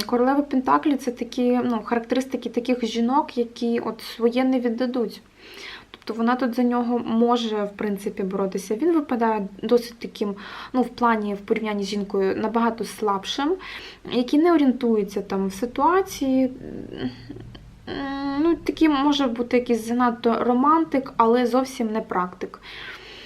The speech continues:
М, він сам свій побут якось вибудувати не може.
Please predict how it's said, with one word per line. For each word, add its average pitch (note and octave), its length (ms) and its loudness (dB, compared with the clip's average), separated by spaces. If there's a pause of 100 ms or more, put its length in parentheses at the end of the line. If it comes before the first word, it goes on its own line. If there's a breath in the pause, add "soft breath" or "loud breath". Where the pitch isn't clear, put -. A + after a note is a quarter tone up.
(160 loud breath)
М, G#3+ 360 -4
він B3 120 4
сам C4 240 4
свій A#3 240 0
побут A3+ 460 0
якось G#3+ 420 -2
вибудувати G#3 760 0
не A3 200 -2
може. D4 580 2